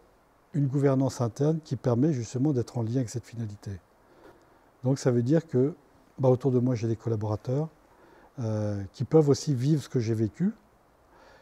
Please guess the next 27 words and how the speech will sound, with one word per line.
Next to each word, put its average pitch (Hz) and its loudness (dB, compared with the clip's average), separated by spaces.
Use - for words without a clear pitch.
qui 135 -8
peuvent, 147 0
euh, 127 0
et 127 2
donc 156 2
j'étais 156 -4
amené 135 0
à 156 2
être 123 -4
beaucoup 131 -6
plus - -6
dans 147 2
l'attention. 120 0
Euh, 104 -8
et 120 0
l'attention, 135 0
ça - -2
passe - 0
aussi 139 -6
par 127 -4
des 113 0
moyens. 113 -2
Et 110 -4
donc 180 0
la 131 4
notion 147 0
de 120 -2